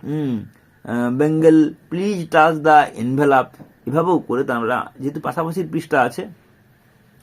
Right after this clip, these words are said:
বা এর পৃষ্ঠা যে সমস্ত আগের ছবি দেওয়া হয়েছে সেই সব ছবিতেও আমরা "Please touch the" বলে তাদের ইংরেজি শেখানোর ক্ষেত্রে এগিয়ে দিতে পারি। আর বেশি কথা নয়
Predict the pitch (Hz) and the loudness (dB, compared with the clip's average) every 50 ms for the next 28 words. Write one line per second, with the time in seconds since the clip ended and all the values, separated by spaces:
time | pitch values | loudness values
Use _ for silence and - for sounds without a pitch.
0 | _ _ _ _ _ _ _ - 151 175 - - 190 208 208 - 202 208 190 - | _ _ _ _ _ _ _ -2 -2 0 0 2 2 2 2 2 -2 -6 -4 0
1 | 226 214 202 180 185 - - 196 190 190 - - 175 147 - - 139 147 165 185 | 0 0 0 -2 -4 -6 -6 -6 -6 -8 -6 -4 -4 -2 0 0 0 0 0 -4
2 | 170 - - - 170 165 175 160 160 156 156 160 165 160 151 151 156 - 160 - | -6 -6 -6 -4 -2 -2 0 2 4 4 4 4 4 2 2 0 -2 -6 -10 -10
3 | - - - - - 151 147 - 156 147 147 - 147 143 143 - 190 185 165 143 | -10 -14 -16 -6 -6 -4 -2 -2 -4 -4 -2 -2 -4 -2 -2 0 -2 -2 -2 -2
4 | 139 165 208 247 240 - _ _ _ _ - - - - 139 147 151 135 117 135 | -2 0 0 0 -2 -4 _ _ _ _ -20 -18 -6 0 0 0 0 0 0 0
5 | 127 123 123 120 131 139 131 131 147 165 196 247 294 269 - _ _ _ _ _ | 0 0 0 0 -2 -2 -2 0 0 2 2 2 2 0 -4 _ _ _ _ _
6 | _ - 107 123 131 - - - 123 123 123 127 127 139 156 160 - 123 - 131 | _ -8 -4 -4 -4 -4 -4 -6 -6 -4 -2 -2 -2 -4 -4 -6 -8 -8 -8 -6
7 | 120 113 117 117 - 135 - - - 196 233 262 262 - _ _ _ _ _ _ | -6 -6 -6 -6 -6 -6 -6 -4 0 2 2 2 2 -2 _ _ _ _ _ _
8 | - - 104 104 107 107 104 101 98 104 101 98 98 95 - - _ _ _ _ | -12 -10 -8 -6 -6 -6 -6 -6 -8 -10 -10 -10 -10 -12 -14 -18 _ _ _ _
9 | _ _ _ _ _ _ - 104 107 107 110 120 117 - 135 135 143 147 165 160 | _ _ _ _ _ _ -6 -6 -4 -4 -6 -6 -6 -6 -4 -4 -2 -2 0 0
10 | 180 190 208 233 | 2 2 0 0